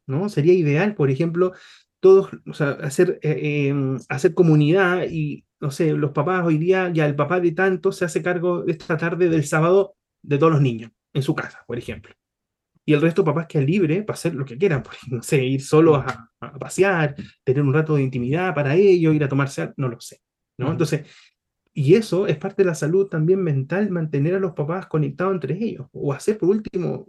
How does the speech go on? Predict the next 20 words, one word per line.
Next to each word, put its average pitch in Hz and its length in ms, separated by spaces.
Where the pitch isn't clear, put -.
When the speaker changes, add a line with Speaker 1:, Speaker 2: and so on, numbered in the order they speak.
Speaker 1:
cada 156 140
uno 202 160
lo 156 80
que 143 100
quiera, 160 320
pero 135 300
tener 202 280
un 190 100
espacio. - 500
Y 143 160
eso 208 160
es 175 280
parte 175 340
de 160 100
esta 156 220
tribu 185 280
que 170 100
se 156 140
necesita, 143 400
pero 135 240